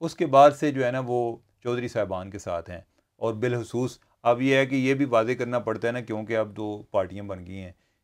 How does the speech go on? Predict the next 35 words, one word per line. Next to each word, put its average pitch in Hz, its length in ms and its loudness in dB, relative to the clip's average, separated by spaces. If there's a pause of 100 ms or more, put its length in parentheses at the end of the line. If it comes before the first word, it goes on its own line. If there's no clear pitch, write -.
चौधरी 104 240 -6
शुजात 101 420 0
है 101 220 -6
या 101 100 -4
परवेज 95 420 -12
लाई, 98 140 -10
किसकी - 280 -14
बात 87 260 -8
हो 92 60 -12
रही 92 120 -14
है? 92 60 -16
यानी - 500 -12
कि 117 60 -8
वो 131 200 2
परवेज 120 420 -2
लाई 131 120 -2
साहब 113 300 4
और 113 140 0
मुनस 107 400 -8
लाई 101 160 -4
साहब 95 260 -4
जो 98 60 -12
है 95 60 -8
इनके 98 160 -10
साथ 82 300 -8
है। 104 60 -10
अभी 110 180 -6
भी 135 260 0 (280)
जो 113 80 -2
इमरान 123 340 2
का 139 100 2
जलसा 131 300 0
हुआ 131 240 4
था, 113 100 -4
अ, 147 100 -8